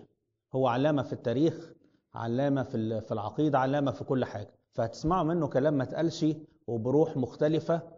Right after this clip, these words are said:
فأرجوكم دوروا، اعملوا سيرش عن موضوع الرهبنة القبطية،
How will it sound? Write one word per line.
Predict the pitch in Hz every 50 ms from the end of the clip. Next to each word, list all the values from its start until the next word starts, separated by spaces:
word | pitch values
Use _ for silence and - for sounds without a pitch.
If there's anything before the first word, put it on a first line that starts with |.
| - - - _ _ _
فأرجوكم | - 151 147 139 135 135 139 170 185 180 175 170 156 139
دوروا، | 123 131 131 139 156 156
اعملوا | 139 131 143 151 147 139
سيرش | 143 156 143 143 - -
عن | 127 110 131 139
موضوع | 135 123 117 120 147 156 147
الرهبنة | 139 127 127 120 113 139 143 143 127
القبطية، | 117 - - 113 - - 143 139 139 139 139 135 135 135